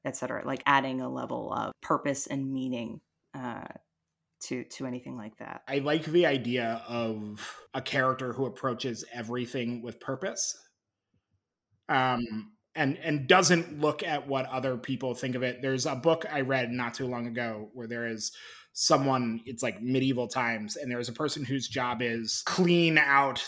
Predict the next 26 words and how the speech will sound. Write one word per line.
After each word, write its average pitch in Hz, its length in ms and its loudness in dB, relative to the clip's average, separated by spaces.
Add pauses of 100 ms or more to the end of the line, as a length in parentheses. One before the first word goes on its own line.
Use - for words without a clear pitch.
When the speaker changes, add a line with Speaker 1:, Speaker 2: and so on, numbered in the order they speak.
Speaker 2:
the, 135 120 0
whatever 131 320 2
they 123 120 -2
call 135 180 2
them, 117 140 -2
the 123 80 2
water 131 320 4
closets 120 640 -2
that 135 220 -2
are 117 120 -2
high 123 240 2
up 113 100 -2
in 117 60 -4
the 117 60 -4
castle, 123 340 -2
and, 117 80 -2
you 120 60 -2
know, 120 100 -2
it 120 80 -2
all 123 120 0
drops 117 360 -4
down 117 260 0
into 113 220 -6
the 117 80 -4
poop 147 300 -4
pit, 113 200 -6